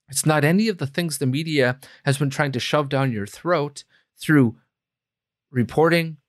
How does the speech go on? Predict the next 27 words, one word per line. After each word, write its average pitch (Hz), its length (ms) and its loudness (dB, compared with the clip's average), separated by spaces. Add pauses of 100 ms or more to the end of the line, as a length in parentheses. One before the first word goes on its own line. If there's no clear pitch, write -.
(540)
falsehoods, 156 800 0 (200)
any 180 280 4
of 113 160 -4
that. - 340 -20 (840)
It's 135 260 -2 (640)
evil. 185 680 4 (1300)
And 156 280 2 (220)
we 208 180 4
must 202 360 0
confront 196 800 0 (440)
that 185 240 2
evilness 214 600 2
in 143 120 -4
our 143 180 -4
society, 165 840 -6 (260)
that 180 160 0
spirit 262 460 0
of 269 80 -4
the 156 220 0
age 175 240 0
that 139 140 -4
has 131 160 -4
run 160 280 0
rampant 120 760 0 (920)
in 127 120 2
our 113 160 0
society. - 760 -14